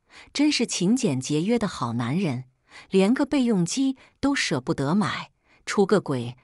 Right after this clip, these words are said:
还要整天拔卡插卡。”消息记录上，猥琐的话一出屏幕。对方说她是女大学生，勤工俭学，自己是品学兼优的好女孩，干净又卫生。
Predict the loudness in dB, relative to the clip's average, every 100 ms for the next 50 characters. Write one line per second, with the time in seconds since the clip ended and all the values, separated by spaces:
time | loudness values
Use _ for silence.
0 | _ -4 0 0 0 -2 -4 0 0 2
1 | 0 -4 -6 -10 -8 -6 -6 -6 -8 -10
2 | _ _ _ _ _ _ _ -2 0 0
3 | -2 -2 0 0 -2 -2 -6 -8 _ _
4 | _ _ 2 4 2 -2 -2 -2 -2 -4
5 | -2 -4 -2 -6 -6 -4 -2 0 -2 -4
6 | _ _ _ _ _ _ _ 0 2 2
7 | 0 0 0 -2 -2 -4 -2 0 0 0
8 | -2 -4 -2 -2 -2 0 -2 -2 -4 -2
9 | 0 0 0 -4 -6 -6 -4 -4 -8 _
10 | -20 -20 _ -2 0 0 -4 0 -2 -2
11 | -4 -2 -2 -2 0 2 2 0 -2 -4
12 | -4 0 2 2 -2 -8 -8 -8 -12 _
13 | -20 _ 0 2 2 0 0 -2 -2 -2
14 | -2 -4 -6